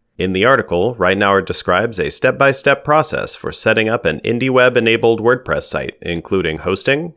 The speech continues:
S S L security, and installing plugins and themes that offer indie web functionality, such as web engine support.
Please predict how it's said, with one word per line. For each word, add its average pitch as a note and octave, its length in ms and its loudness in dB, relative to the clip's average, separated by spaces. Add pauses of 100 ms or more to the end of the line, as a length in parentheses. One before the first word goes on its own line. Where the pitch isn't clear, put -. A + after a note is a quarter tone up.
(100)
S F2 180 -4
S F#2+ 160 -2
L F2+ 140 0
security, A#2+ 680 -4
and E2 220 -6
installing G#2 480 -2
plugins F#2+ 480 0
and F#2+ 160 -4
themes E2+ 320 -2
that E2+ 160 0
offer F2 260 0
indie F#2 240 -4
web F#2 220 0
functionality, G2 720 -2
such - 240 -4
as G2 160 0
web A2 240 -2
engine - 280 -10
support. - 420 -10